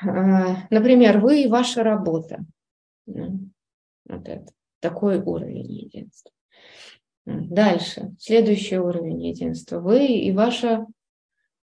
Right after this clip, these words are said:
например, ваш город или ваш регион. Ну, мало ли, вдруг вы следуете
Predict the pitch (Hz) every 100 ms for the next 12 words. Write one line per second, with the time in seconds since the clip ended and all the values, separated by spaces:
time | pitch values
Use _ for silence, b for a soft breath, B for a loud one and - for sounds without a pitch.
0 | _ 190 226 226 220 208 202 208 196 190
1 | - _ _ _ 185 185 196 196 196 190
2 | 220 202 185 185 185 190 - _ - 202
3 | 208 - 175 185 170 170 160 170 175 170
4 | 170 165 160 160 156 - 190 196 - _
5 | _ _ _ _ _ _ - - - 185
6 | 185 175 165 160 160 165